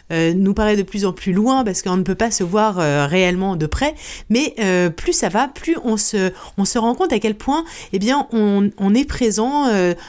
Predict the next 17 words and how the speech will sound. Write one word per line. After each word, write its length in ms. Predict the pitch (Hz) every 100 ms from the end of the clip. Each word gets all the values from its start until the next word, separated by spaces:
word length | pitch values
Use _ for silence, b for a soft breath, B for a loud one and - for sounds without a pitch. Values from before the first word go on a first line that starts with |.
| B 180
dans 120 | 208
les 120 | 240 214
régions. 720 | 214 214 165 170 240 247 196
Là, 180 | 196
on 100 | 208
part 220 | - 208 220
à 100 | 175
Shawinigan. 880 | - 202 185 165 170 208 247 202
Nous 220 | 185 196 208
étions 320 | 202 220 202
à 140 | 175
Bordeaux, 480 | 175 226 196 233 254
aussi 280 | 214 185 202
bien, 260 | 196 226 226 B B
euh, 120 | 180
que, 120 | 180 214
euh, 340 | 202 208 175